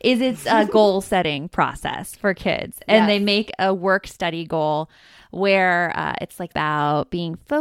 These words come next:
Speaker 1: focused or completing assignments. It's really their choice what they wanna make the goal about.
Speaker 2: So I hear it's about choice.
Speaker 1: It
Speaker 2: Them
Speaker 1: is
Speaker 2: making
Speaker 1: about
Speaker 2: their own
Speaker 1: choice.
Speaker 2: choices and then just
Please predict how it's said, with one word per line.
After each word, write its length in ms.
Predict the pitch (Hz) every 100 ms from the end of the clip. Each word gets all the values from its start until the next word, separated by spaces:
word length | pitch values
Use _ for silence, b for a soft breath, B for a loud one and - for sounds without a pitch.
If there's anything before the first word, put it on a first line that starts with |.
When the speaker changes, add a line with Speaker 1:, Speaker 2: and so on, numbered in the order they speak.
| 302 320 302
Speaker 1:
focused 640 | 302 294 294 - - _ _
or 540 | 180 170 170 165 160 165
completing 500 | 170 - 208 196 180
assignments. 1000 | 170 - 269 277 269 269 262 254 254 247
It's 160 | 190 -
really 240 | 233 233
their 160 | 208 190
choice 340 | - 170 175
what 120 | 175
they 100 | -
wanna 240 | 165 160 156
make 220 | 151 160
the 80 | 151
goal 300 | 151 139 123
about. 460 | - 127 - - - -
Speaker 2:
So 100 | 202
I 80 | 190
hear 200 | 190 196
it's 120 | 185
about 240 | 185 180 -
choice. 560 | 220 165 185 - - _ -
Speaker 1:
It 120 | 196
Speaker 2:
Them 80 | 202
Speaker 1:
is 40 |
Speaker 2:
making 120 | 202
Speaker 1:
about 200 | 208 226 202
Speaker 2:
their 120 | 190
own 140 | 254
Speaker 1:
choice. 320 | 262 190 185
Speaker 2:
choices 320 | 190 180 175 -
and 160 | 214 202
then 380 | 190 185 180 175 - 196
just 300 | 220 196